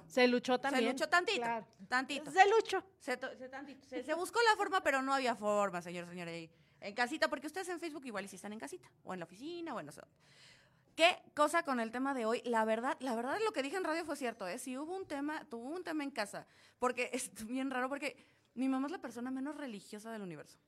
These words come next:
Speaker 2: la verdad, se sabe, te amo, pero, pues, es la menos religiosa. O sea, si puede no entrar a una iglesia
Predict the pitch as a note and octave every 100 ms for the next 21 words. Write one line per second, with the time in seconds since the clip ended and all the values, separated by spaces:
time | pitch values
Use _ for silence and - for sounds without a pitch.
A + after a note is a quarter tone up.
0 | - F3 E3+ D#3+ D#3+ - F#3 F#3 D#3+ D3
1 | E3+ F3 B3+ E3+ - - D#3 - F3 D#3+
2 | - - C#5 - - - - - A#3 A3+
3 | A3+ B3 B3+ C4 C4 B3+ B3 B3+ A#3+ B3+
4 | C#4+ D4